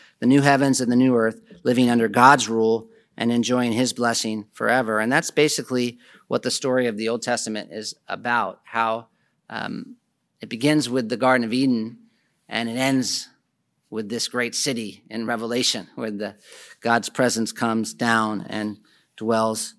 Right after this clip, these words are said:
on this earth. And he, he fixes,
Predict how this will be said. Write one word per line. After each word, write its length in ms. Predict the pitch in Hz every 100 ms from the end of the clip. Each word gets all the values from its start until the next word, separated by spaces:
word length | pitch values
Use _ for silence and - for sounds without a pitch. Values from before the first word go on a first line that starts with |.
| _ -
on 220 | 110 113
this 200 | 113 -
earth. 360 | 127 113 - -
And 220 | 113 113
he, 420 | 107 131 123 120 - _ _ _ - - _ _ _ _
he 160 | 131
fixes, 640 | - 139 - 110 101 -